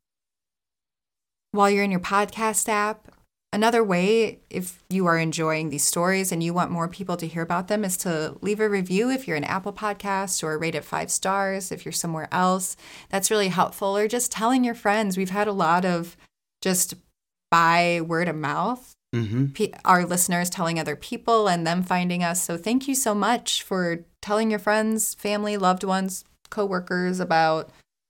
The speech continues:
Speaker 1: our podcast. And we encourage you to keep sharing it, 'cause the more people that hear it, eventually someone's gonna hear it that knows somebody, that knows something.
Speaker 2: And that's always the goal here at Cold and Missing, is to, um,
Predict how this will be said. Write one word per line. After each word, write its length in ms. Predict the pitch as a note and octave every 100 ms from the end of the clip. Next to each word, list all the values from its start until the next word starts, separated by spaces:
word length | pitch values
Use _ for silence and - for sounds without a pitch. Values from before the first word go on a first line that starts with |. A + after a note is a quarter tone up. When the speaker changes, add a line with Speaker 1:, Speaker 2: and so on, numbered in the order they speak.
| _ _ _
Speaker 1:
our 120 | E3+
podcast. 680 | F3 A3 A#3 A#3+ B3 B3 -
And 140 | A3+ A3+
we 80 |
encourage 420 | A#3 A#3 B3 B3 B3
you 140 | A#3+
to 320 | A#3+ A#3 A#3 A3+
keep 200 | C4 C4
sharing 380 | - D#4+ D4 C#3
it, 220 | F2 - - _ _ -
'cause 140 | F3+
the 60 | F#3
more 200 | F#3+ G3
people 240 | G#3+ F#3+
that 160 | F#3 -
hear 260 | F#3+ F3+
it, 320 | F3+ F3 D#3 - _
eventually 640 | F#3 G#3 G#3+ A3 F#3 E3+ E3+
someone's 460 | - F#3+ F3+ F3+
gonna 140 | E3+ E3
hear 200 | E3+ D3+
it 100 | -
that 140 | D#3+
knows 220 | E3 D#3
somebody, 640 | - - F2+ - - F#3 - _
that 140 | - E3+
knows 180 | E3 E3+
something. 560 | A#3 A#3+ D#3 - F#3 - -
Speaker 2:
And 100 | B2+
that's 200 | D3+ F3
always 380 | E3+ E3 D3+ -
the 260 | D#3 D#3
goal 300 | C3+ C#3+ E3+
here 440 | C3+ E2+ D#2+ G#2 G#2+
at 320 | F#2+ G2+ F#2+ -
Cold 260 | A#2+ A2
and 140 | G#2+ F#2+
Missing, 420 | C3+ F#2+ D#2 F#2+
is 320 | F#2+ F#2+ -
to, 460 | - F#2+ F#2 F#2 F2+ - _ _ _ _ _ G2
um, 420 | F#2+ F#2 F#2+